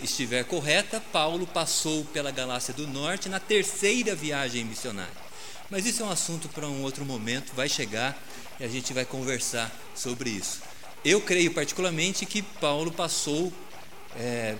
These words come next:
é, que o Paulo está se referindo às igrejas da Galácia do Sul, onde ele passou na sua primeira viagem missionária, antes do concílio de Jerusalém, Atos quinze, onde essa questão foi tratada.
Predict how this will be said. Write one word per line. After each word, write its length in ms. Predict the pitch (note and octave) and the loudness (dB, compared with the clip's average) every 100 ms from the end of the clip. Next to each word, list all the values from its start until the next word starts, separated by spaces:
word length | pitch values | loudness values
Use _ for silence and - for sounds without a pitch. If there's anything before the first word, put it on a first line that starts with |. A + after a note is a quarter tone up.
| - A2 | -6 -6
é, 460 | A2 G#2 G2+ G2 | -4 -2 -2 -2
que 100 | - | -2
o 40 | C#3+ | -2
Paulo 240 | F#2+ E3 | 2 2
está 160 | - E3 | 2 0
se 120 | D#3+ | 0
referindo 560 | D3+ C#3+ B2+ E3+ F#3 C3+ | 0 0 2 2 0 -2
às 120 | C3 | 0
igrejas 360 | B2+ D#3 D#3+ | 0 0 0
da 100 | C#3+ | -2
Galácia 380 | C#3+ D3 C#3+ D#3 | -4 -2 -2 -4
do 160 | C3+ D#3+ | -4 -2
Sul, 480 | - - F3+ F#3 - - - | 0 0 2 2 -2 -8 -6
onde 140 | A#2+ | -2
ele 100 | C3+ | -2
passou 280 | C3+ C3+ E3 | 0 -2 -2
na 80 | D#3+ | -2
sua 180 | F3+ F3+ | 0 0
primeira 640 | F#3+ F#3 F3+ G#3+ C#4+ C#4 | 0 0 2 4 6 4
viagem 680 | G#3 G3 E3 E3 D#3 D3+ D3+ - - C3 | 2 0 0 0 0 -4 -4 -8 -10 -4
missionária, 680 | B2 - A2+ G#2+ B2 D3+ F3+ - - - - | -2 -2 -4 -2 -2 -4 -8 -10 -10 -10 6
antes 480 | G#3+ D4+ D#4+ B3+ F#3+ | 8 8 8 4 4
do 120 | G3 | 2
concílio 500 | - F3 - F3 D#3+ | 4 2 4 2 0
de 80 | C3 | 2
Jerusalém, 680 | C3 B2+ B2+ A2+ A#2+ E3 C3 | 2 2 2 4 4 4 2
Atos 340 | - A#2 - | 0 0 0
quinze, 560 | - A#2+ C#3+ D#3+ G3+ - - - - | 2 2 2 2 -2 -6 -10 -10 2
onde 320 | G#3 C#4 A#3+ B3 | 10 12 12 12
essa 260 | D#4 F#4 | 12 12
questão 380 | - E4+ D#4 D4+ | 12 12 12 12
foi 140 | F4 | 10
tratada. 680 | E4+ F#4 - G3+ A#3 D3+ | 10 8 10 10 10 4